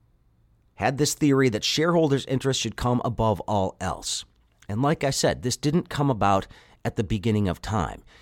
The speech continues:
Yes, they want to maximize shareholder value. Any C E O worth their salt knows that their job relies on whether or not their shareholders are happy with their return on their investment. Same with the boards.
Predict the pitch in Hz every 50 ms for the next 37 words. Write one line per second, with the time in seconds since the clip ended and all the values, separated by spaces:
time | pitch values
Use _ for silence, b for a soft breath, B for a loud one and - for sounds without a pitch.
0 | b b - 156 160 123 90 - - - 110 98 95 92 90 85 85 82 82 -
1 | - - 95 80 80 - - 110 101 95 92 95 82 80 82 98 98 117 143 143
2 | 139 - 143 165 170 151 139 - - 151 - 131 139 131 127 117 120 123 - 123
3 | 101 95 - - 127 110 101 101 - 113 110 113 113 95 101 - 110 - - 104
4 | 95 - 123 101 107 107 98 98 98 104 107 104 98 90 90 85 87 95 104 104
5 | 98 95 95 92 98 - - 87 85 - - - 139 113 101 110 98 98 92 90
6 | 82 - - 131 127 - - 120 104 107 - - 92 90 92 - - - 120 113
7 | 113 107 98 92 90 87 80 78 101 95 101 - - - - - - - 107 127
8 | 135 127 - 104 87 117 113 101 76 - - - -